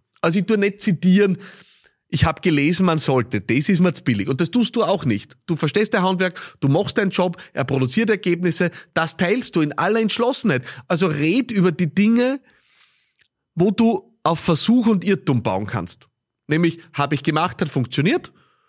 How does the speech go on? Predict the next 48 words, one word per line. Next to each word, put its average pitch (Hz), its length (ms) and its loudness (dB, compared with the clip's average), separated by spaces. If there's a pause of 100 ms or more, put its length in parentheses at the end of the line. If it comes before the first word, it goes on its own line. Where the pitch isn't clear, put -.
(260)
Hab 165 200 -2
ich 214 200 -2
gemacht, 175 420 0
hat 196 160 -2
nicht 196 200 0
funktioniert. 107 560 -4 (640)
Bei 135 140 0
mir 135 160 2
selber, 214 360 0
bei 170 160 -2
anderen, 196 520 -2 (100)
darüber 190 420 0
redst. 110 280 -6 (300)
Das 214 260 -2
ist 196 320 -4
Wahrheit. 160 580 0 (220)
Das 196 160 0
ist 240 160 0
auch 160 80 -4
nicht 254 260 2
zu 226 120 0
diskutieren. 170 800 2 (460)
Was 190 180 0
will 233 100 2
wir 226 120 4
diskutieren, 226 500 0
wenn 214 80 2
du 190 80 0
sagst, 196 240 -2 (340)
„Ich 151 160 2
hatte 165 240 0
eine 143 140 0
Kundin, 226 340 2
die 196 80 4
hatte 160 220 0
folgendes 151 420 0
Problem, 220 440 0 (180)
wir 165 120 0
haben 151 140 0
diese 180 220 2
Übung 220 340 0
angesetzt 196 460 0
und 160 180 -2
drei 147 220 2
Wochen 170 220 0
später 156 340 -2
war's 170 180 0
besser.“ 127 320 -2